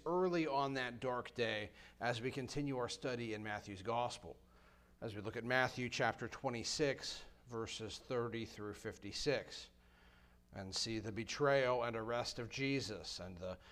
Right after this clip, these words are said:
failure and scattering of his disciples. But while today we're gonna see some very tragic things, nevertheless, we're gonna learn through them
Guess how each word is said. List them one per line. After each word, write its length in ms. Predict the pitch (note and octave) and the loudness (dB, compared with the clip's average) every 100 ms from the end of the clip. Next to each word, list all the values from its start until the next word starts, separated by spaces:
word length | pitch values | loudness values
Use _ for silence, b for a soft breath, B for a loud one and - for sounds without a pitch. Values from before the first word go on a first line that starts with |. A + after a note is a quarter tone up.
| B B - | B B -4
failure 540 | D#3+ C#3+ C3+ C#3 B2+ B2 | 4 4 4 2 0 -2
and 260 | A#2 A#2+ | -2 -4
scattering 720 | - - C#3+ C3 C3 B2 A#2+ A2 | -6 -2 2 4 4 2 0 -2
of 100 | G#2+ | -4
his 300 | A#2 G#2 - | -6 -6 -8
disciples. 800 | G#2 - B2 A2+ F#2 D#2+ - - - - - B B B B B - - - | -6 -2 2 2 0 -8 -12 -16 -20 -20 -20 B B B B B -20 -4 6
But 160 | E3 | 8
while 220 | E3+ E3+ | 12 10
today 260 | E3+ F#3+ F#3+ | 10 8 8
we're 100 | F#3 | 6
gonna 160 | F3+ D#3 | 2 2
see 240 | - G3+ | 2 2
some 180 | F3 D3+ | 2 0
very 240 | E3 E3+ | 0 0
tragic 600 | D3+ - D#3+ E3 C3+ C#3+ | 0 4 6 6 4 0
things, 640 | - F3+ F3+ E3+ D3 C#3+ D3 | 0 4 4 4 2 0 4
nevertheless, 680 | F3 F3 D#3 D3 D#3 - | 4 6 4 6 6 4
we're 80 | D3 | -2
gonna 200 | C#3+ C#3+ | 0 0
learn 340 | C3+ D3+ D3 | 2 2 0
through 380 | C3 - D#3+ E3 | -4 -2 2 4
them 360 | D3 B2+ B2 | 4 4 2